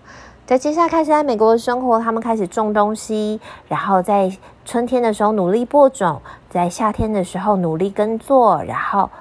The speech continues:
到了秋天，秋天呢，十月、十一月就开始丰收，开始有很多的水果啊，有很多的蔬菜啊，你就可以开始收了。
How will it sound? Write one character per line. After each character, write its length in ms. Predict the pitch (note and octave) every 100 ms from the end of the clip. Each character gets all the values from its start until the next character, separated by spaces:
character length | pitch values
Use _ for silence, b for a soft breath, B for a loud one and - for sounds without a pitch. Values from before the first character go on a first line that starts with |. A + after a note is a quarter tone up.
| B -
到 220 | - F#3
了 100 | E3+
秋 320 | D3 - F3+ F3+
天， 480 | - F#3 F3+ F3+ F#3+ B B
秋 160 | - B3
天 320 | C4 B3+ B3+
呢， 160 | A#3
十 360 | A3+ - - D#3
月、 200 | G3+ G3
十 280 | - - F3
一 220 | E3 F3
月 260 | G3+ G#3 F#3 B -
就 160 | D3+
开 280 | - D#3+ D#3
始 120 | D#3+
丰 360 | - - F3 F#3
收， 400 | - G#3 F#3 G3+ - - B B -
开 120 | G#3+
始 120 | A3
有 100 | G#3
很 180 | G#3+ F3
多 140 | G3
的 100 | A3
水 280 | G3 - F3
果 320 | - G#3 G3
啊， 320 | F#3 F#3+ F#3+
有 180 | F#3+ D3+
很 160 | D#3 E3+
多 160 | E3
的 100 | G3
蔬 220 | G#3+ - C4
菜 320 | - F#4 F4
啊， 240 | D#4 D4
你 80 | G3
就 80 | F#3
可 140 | F#3
以 60 | E3+
开 220 | - E3+
始 160 | - C#3+
收 440 | - - D3+
了。 100 | C#3+